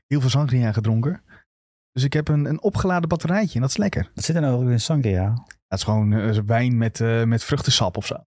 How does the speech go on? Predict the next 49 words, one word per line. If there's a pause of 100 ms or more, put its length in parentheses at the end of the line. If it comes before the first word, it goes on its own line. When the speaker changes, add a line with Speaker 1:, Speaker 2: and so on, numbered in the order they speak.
(800)
Speaker 1:
Het
is
echt
heel
zoet.
Het
is
echt,
eh,
Speaker 2:
Het (140)
is
tering
Speaker 1:
ik
weet,
Speaker 2:
zoet,
Speaker 1:
ik
weet
niet
Speaker 2:
ja.
Speaker 1:
of
ik
het
aan
moet
raden,
maar
Speaker 2:
Nee.
Speaker 1:
we
waren
bij
een,
eh,
een
plekje
en
dan
kon
je
gewoon
een
liter
voor,
eh,
wat
was
het,
tientje
of
zo.